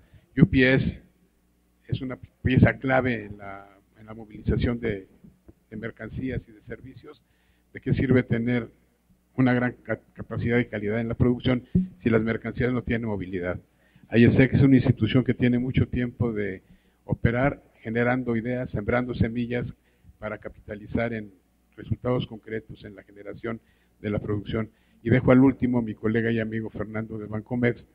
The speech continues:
porque de alguna forma soy heredero y beneficiario de los esfuerzos que ha hecho Bancomext a lo largo de muchas décadas. Representando a ProMéxico, ProMéxico es una institución muy joven que tiene, vamos apenas a cumplir diez años de operación,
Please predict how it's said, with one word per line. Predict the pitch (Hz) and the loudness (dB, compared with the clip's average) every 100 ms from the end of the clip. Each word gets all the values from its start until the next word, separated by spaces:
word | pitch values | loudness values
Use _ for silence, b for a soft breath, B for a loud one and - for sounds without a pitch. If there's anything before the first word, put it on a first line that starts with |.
| _ _ _ _ | _ _ _ _
porque | 107 101 - 101 98 | 0 0 -2 -6 -4
de | 101 | -10
alguna | 98 120 120 | -8 -4 -2
forma | - 117 113 110 - _ | -2 -4 -4 -8 -10 _
soy | - 117 120 | 2 4 6
heredero | 117 113 117 120 | 4 2 2 0
y | |
beneficiario | 107 101 - - - 110 117 110 - _ _ - | -4 -8 -12 -4 -2 -2 -6 -10 -14 _ _ -10
de | |
los | 98 101 | -4 -2
esfuerzos | 107 117 113 110 | -2 -2 -2 -4
que | - 98 92 | -6 -8 -8
ha | 101 107 | -10 -10
hecho | 107 107 | -6 -6
Bancomext | 95 95 98 101 - | -6 -12 -16 -16 -14
a | 101 | -12
lo | 95 | -10
largo | 98 104 101 98 | -8 -8 -10 -14
de | |
muchas | 95 101 117 104 | -16 -6 -4 -4
décadas. | 127 113 95 82 - _ _ _ _ | -4 -4 -6 -8 -18 _ _ _ _
Representando | - 104 95 110 117 123 | -4 -4 -2 -4 -2 -4
a | |
ProMéxico, | - 123 123 120 127 - | -4 -4 -4 -6 -12 -12
ProMéxico | - 113 107 113 _ | -8 -8 -8 -20 _
es | |
una | 120 | -20
institución | 113 _ - 113 | -20 _ -16 -14
muy | 117 117 | -16 -8
joven | 117 110 110 - _ _ _ _ | -4 -4 -6 -12 _ _ _ _
que | |
tiene, | _ 113 110 104 _ | _ -10 -10 -14 _
vamos | - 113 110 | -8 -2 -2
apenas | - 113 - | -2 -6 -6
a | 101 | -12
cumplir | - 110 110 | -12 -10 -2
diez | 117 - | 0 2
años | 117 120 | 0 0
de | 113 | -2
operación, | - 120 117 120 117 | -4 -4 -2 -4 -4